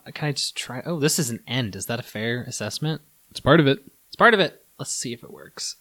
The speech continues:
Speaker 1: Oh, shit.
Speaker 2: You got this.
Speaker 1: It's gonna, it's
Speaker 2: That's
Speaker 1: break-,
Speaker 2: plenty.
Speaker 1: it's breaking
Speaker 2: It's fine.
Speaker 1: weird. It's breaking weird.
Speaker 2: Wow.
Speaker 1: Is
Speaker 2: Yeah.
Speaker 1: that, is that fine? I
Speaker 2: It
Speaker 1: don't
Speaker 2: doesn't
Speaker 1: know. It's
Speaker 2: help
Speaker 1: kinda gross what
Speaker 2: that it's
Speaker 1: just
Speaker 2: the most
Speaker 1: happened.
Speaker 2: <laughs> caramely, so it kinda just squishes instead of breaks.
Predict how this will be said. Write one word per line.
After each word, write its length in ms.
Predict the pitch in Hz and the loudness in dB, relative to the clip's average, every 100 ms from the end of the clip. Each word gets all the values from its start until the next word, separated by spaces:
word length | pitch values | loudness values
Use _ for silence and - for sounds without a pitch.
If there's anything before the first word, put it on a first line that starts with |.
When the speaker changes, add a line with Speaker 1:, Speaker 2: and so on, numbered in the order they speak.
| - | -20
Speaker 1:
Oh, 160 | - - | -16 -12
shit. 480 | - - - - - | -12 -14 -16 -18 -16
Speaker 2:
You 100 | - | -12
got 200 | 110 101 | -10 -8
this. 260 | - 98 - _ _ _ _ _ | -8 -10 -10 _ _ _ _ _
Speaker 1:
It's 80 | - | -14
gonna, 240 | - - - | -14 -16 -14
it's 240 | - - - _ | -12 -12 -14 _
Speaker 2:
That's 120 | 98 | -4
Speaker 1:
break-, 120 | 165 | -4
Speaker 2:
plenty. 260 | 98 95 98 | -4 -8 -8
Speaker 1:
it's 100 | 143 | -8
breaking 300 | - 156 156 | -4 -2 2
Speaker 2:
It's 40 | 143 | 2
fine. 40 | |
Speaker 1:
weird. 260 | 139 127 - _ | 4 2 -4 _
It's 120 | 147 | -14
breaking 360 | - 156 - 143 | -4 -4 0 0
weird. 280 | 135 131 120 _ 104 | 2 0 -4 _ -2
Speaker 2:
Wow. 560 | 98 101 101 90 90 - _ _ _ _ - | 2 4 4 4 0 -8 _ _ _ _ -12
Speaker 1:
Is 60 | - - - _ - | -12 -14 -20 _ 8
Speaker 2:
Yeah. 160 | 156 | 10
Speaker 1:
that, 80 | 165 | 10
is 80 | 147 | 4
that 140 | 165 | -4
fine? 420 | - 147 165 160 - | -4 -4 -4 -4 4
I 120 | 151 | 8
Speaker 2:
It 20 | |
Speaker 1:
don't 60 | 151 | 10
Speaker 2:
doesn't 240 | 208 214 | 10 10
Speaker 1:
know. 60 | 123 | 6
It's 80 | 147 | 10
Speaker 2:
help 140 | 151 | 12
Speaker 1:
kinda 120 | 170 | 12
gross 400 | 135 139 139 - | 10 10 10 8
what 120 | 147 | 8
Speaker 2:
that 60 | 143 | 8
it's 100 | 131 | 8
Speaker 1:
just 100 | 143 | 8
Speaker 2:
the 60 | 147 | 8
most 240 | 135 123 | 8 6
Speaker 1:
happened. 280 | - 123 113 | 4 4 6
Speaker 2:
<laughs> 60 | 156 | 6
caramely, 260 | 151 113 | 6 4
so 160 | - 127 | 4 4
it 80 | - | 6
kinda 180 | 139 123 | 6 6
just 280 | 113 - | 2 2
squishes 440 | - 120 117 135 117 | 2 0 4 2 2
instead 260 | 110 - 107 | 0 0 0
of 80 | |
breaks. 400 | 95 95 107 - | -2 -4 -6 -10